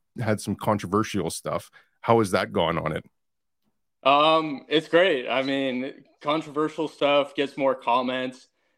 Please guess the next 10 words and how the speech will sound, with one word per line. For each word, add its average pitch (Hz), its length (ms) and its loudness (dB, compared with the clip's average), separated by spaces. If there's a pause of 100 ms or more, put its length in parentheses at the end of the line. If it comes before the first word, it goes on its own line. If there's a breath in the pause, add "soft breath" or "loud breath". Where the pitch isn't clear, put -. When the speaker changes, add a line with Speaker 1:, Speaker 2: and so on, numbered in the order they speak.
(100)
Speaker 2:
and 113 160 -6
then 117 460 -2
it 120 240 -8
boosts 123 260 -4
the 120 100 -4
algorithm, 113 520 -4
and 110 100 -8
it 95 80 -10
shows 117 400 -6
you 113 360 -6